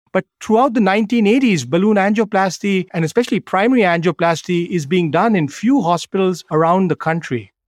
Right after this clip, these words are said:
We very quickly realized that in the setting of cardiogenic shock, fibrinolytic agents don't work because with hypotension, you got reduced coronary perfusion pressure,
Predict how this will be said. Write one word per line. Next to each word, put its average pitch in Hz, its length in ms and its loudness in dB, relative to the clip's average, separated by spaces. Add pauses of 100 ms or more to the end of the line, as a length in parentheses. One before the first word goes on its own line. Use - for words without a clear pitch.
(160)
We 180 80 2
very 254 220 2 (100)
quickly 262 320 0
realized 190 540 2
that 175 280 0 (100)
in 185 120 -2
the 170 80 0
setting 240 320 2
of - 140 -4
cardiogenic 196 460 2
shock, 233 380 0 (180)
fibrinolytic 202 600 -2
agents 180 480 0
don't 175 320 2
work 151 460 0
because 147 420 -2 (220)
with 156 140 -2
hypotension, 175 920 0
you 147 100 0
got 160 200 0
reduced 147 420 -2
coronary 175 320 0
perfusion 208 600 0
pressure, 156 440 0